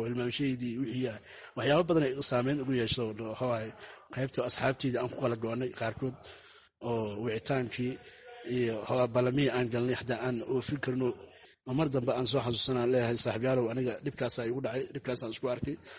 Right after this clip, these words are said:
sida hore ma ahan, xataa iga raalli ahaada." Qaarkood ay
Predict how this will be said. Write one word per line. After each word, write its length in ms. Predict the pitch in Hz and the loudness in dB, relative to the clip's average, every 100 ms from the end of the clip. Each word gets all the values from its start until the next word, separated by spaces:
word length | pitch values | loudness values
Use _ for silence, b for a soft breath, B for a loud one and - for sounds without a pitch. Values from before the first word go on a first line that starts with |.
| B | B
sida 240 | - 139 | -4 0
hore 160 | 123 123 | 0 0
ma 120 | 127 | -2
ahan, 180 | 123 139 - B B B - | -2 -4 -8 B B B -8
xataa 360 | 131 127 127 117 - - | -4 0 0 -2 -6 -2
iga 140 | 147 | -2
raalli 320 | 135 135 127 | 0 0 0
ahaada." 360 | 117 110 127 113 - - - - - - | -2 -2 -2 -4 -8 -16 -18 -16 -14 -4
Qaarkood 380 | 139 - 165 | -2 2 2
ay 140 | 139 | 2